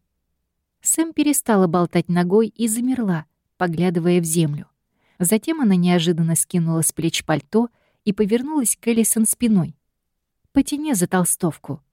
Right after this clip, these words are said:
попросила она. «Давай же». Эллисон поставила чашку на землю подальше от ног и подвинулась к Сэм. Когда руки коснулись лопатки,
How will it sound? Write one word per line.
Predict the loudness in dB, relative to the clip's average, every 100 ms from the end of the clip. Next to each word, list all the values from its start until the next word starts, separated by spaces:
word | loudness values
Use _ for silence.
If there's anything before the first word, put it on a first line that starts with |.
| _ _ _
попросила | -10 -4 -2 -2 -2 0
она. | 0 -2 -8 _ _ _ _ _ _ _
«Давай | 0 2 4 2
же». | 0 -6 -14 _ _ _ _ _ _
Эллисон | 2 2 2 0
поставила | 0 -2 2 2 4 2
чашку | 0 -2 0 0
на | 2 0
землю | 2 2 4 2 -2 _ _ _
подальше | -2 0 -2 -2 -4 -4
от | -4 0
ног | 0 0 -6 _ _ _
и | -6
подвинулась | -2 -2 0 0 2 2 2 -2 _
к | -4
Сэм. | 0 0 -2 -12 _ _ _ _ _ _ _ _ _
Когда | -4 0 2
руки | 0 0 -2
коснулись | 0 -2 2 2 2 -2 -2
лопатки, | 0 0 -2 -6 -4 -6